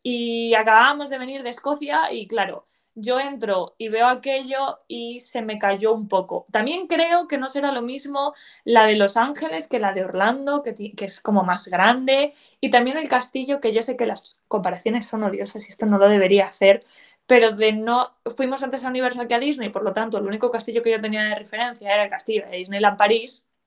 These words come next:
Entonces, claro, ves Hogwarts y es que no hay que comparar, no hay que hacer eso, porque no se tiene razón, porque no es una opinión con, con, con fundamento, es una opinión de mierda,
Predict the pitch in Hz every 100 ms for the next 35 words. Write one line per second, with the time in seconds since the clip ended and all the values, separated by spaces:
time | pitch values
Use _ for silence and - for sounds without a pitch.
0 | _ _ _ - _ _ _ - 208 196
1 | 226 202 190 202 - 240 220 220 - -
2 | _ _ _ _ _ _ _ _ _ _
3 | _ _ _ - 277 269 208 196 190 175
4 | 156 156 - - 208 202 196 160 160 -
5 | 175 180 180 185 185 185 185 175 170 165
6 | 175 170 190 185 190 190 196 202 190 190
7 | 185 190 190 185 180 190 190 175 _ -
8 | - 220 208 196 175 165 170 170 170 180
9 | 180 180 180 175 170 170 165